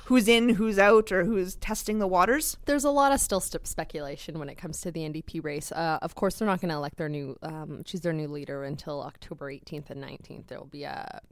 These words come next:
Speaker 2: convention. Um, they haven't set the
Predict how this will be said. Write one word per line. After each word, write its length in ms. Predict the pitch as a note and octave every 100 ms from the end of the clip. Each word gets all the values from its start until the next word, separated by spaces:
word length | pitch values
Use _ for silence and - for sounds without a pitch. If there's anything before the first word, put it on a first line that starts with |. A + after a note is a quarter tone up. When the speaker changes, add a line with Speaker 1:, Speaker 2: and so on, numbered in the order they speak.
| -
Speaker 2:
convention. 640 | E3 D3+ C#3+ - C#3 - - - - - - _
Um, 720 | G3+ G3+ F#3+ F#3+ F#3+ F#3+ F#3+ - _ G3+
they 120 | G#3+
haven't 260 | G#3+ C4
set 200 | - A3+
the 160 | - F#3